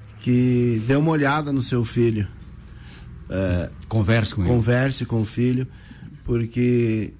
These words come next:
Speaker 1: é importante o diálogo dentro da residência.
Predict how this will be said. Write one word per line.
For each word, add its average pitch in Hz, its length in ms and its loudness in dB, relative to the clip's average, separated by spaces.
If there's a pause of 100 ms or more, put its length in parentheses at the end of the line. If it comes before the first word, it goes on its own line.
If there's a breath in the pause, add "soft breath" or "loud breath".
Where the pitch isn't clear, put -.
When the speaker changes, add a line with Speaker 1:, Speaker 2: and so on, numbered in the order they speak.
Speaker 1:
é 117 180 0
importante 131 840 0
o 123 100 -2
diálogo 120 480 0
dentro 120 340 0
da 113 80 2
residência. 101 640 0